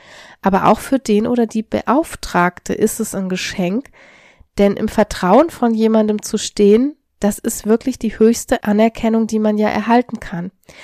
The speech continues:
Es heißt ja nicht umsonst, ne, er hat mir sein Vertrauen geschenkt, zum Beispiel. Also wenn wir jemandem unser Kind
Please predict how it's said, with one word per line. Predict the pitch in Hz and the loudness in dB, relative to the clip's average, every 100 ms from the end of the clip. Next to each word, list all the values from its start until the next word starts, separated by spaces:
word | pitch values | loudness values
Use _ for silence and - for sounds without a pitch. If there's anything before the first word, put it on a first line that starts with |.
| - - | -20 -14
Es | - 226 | -4 2
heißt | 220 - | 2 2
ja | 233 | 0
nicht | 226 | 0
umsonst, | 226 208 220 254 - - | 0 2 4 4 2 -2
ne, | 226 | -2
er | - 202 | 0 0
hat | 220 - - | 0 -2 -2
mir | 220 226 233 247 | 2 4 4 0
sein | - 202 214 | 0 2 2
Vertrauen | 233 - - 190 247 254 | -2 -4 2 4 6 4
geschenkt, | 196 - - 175 170 - - | 0 -2 -2 -2 -4 -12 -14
zum | - 175 | -8 -4
Beispiel. | 170 165 - - 175 180 - - - - - | -2 -2 -4 -6 -4 -6 -10 -20 -20 -14 -2
Also | 196 196 | 0 4
wenn | 233 285 | 4 6
wir | |
jemandem | 254 233 226 214 | 4 4 2 0
unser | - 202 196 | -2 0 0
Kind | - - 277 277 - | 0 0 2 2 0